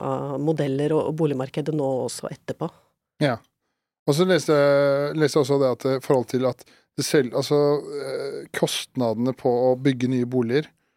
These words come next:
Speaker 2: har også økt betraktelig. Eh, så jeg l-, så også samtidig som det er en form for befolkningsvekst, da, så det gjør vel også at, da, som du var inne på, at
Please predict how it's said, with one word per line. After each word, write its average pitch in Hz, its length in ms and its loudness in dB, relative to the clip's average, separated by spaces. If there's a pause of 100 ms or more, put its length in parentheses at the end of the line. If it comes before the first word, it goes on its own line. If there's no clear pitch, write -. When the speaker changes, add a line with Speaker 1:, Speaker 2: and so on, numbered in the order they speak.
(320)
Speaker 2:
har 135 160 4
også 131 320 0 (560)
økt - 240 -4 (240)
betraktelig. 143 480 0 (440)
Eh, 135 400 2
så 139 140 2
jeg 151 100 4
l-, 151 320 -8
så - 240 -2
også 143 240 0
samtidig 120 380 -2
som 120 100 0
det 120 80 2
er 113 160 2
en 120 140 -2 (100)
form 123 160 -2
for 117 160 -8
befolkningsvekst, 117 800 -2
da, 139 80 2
så - 160 -8
det 139 80 4
gjør 123 140 4
vel 117 100 -4
også 117 220 -2
at, - 160 -8
da, 120 100 0
som 113 160 -2
du 113 80 0
var 113 160 0
inne 110 80 -6
på, 113 160 -4
at - 80 -8